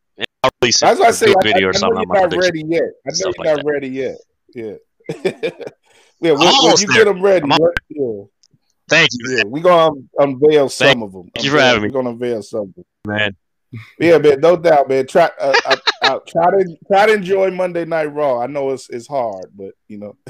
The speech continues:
Speaker 2: <laughs>
Speaker 1: I, I have a, I have a Dark Elevation while I watch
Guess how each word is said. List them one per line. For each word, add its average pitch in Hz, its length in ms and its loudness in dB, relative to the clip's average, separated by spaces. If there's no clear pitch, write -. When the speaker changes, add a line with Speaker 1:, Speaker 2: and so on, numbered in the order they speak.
Speaker 2:
<laughs> - 200 -16
Speaker 1:
I, 131 320 0
I 139 60 0
have 143 160 2
a, 139 180 2
I 120 160 2
have 127 260 0
a 123 180 2
Dark 123 260 0
Elevation 113 540 0
while 101 160 -4
I 101 80 -2
watch 104 200 -2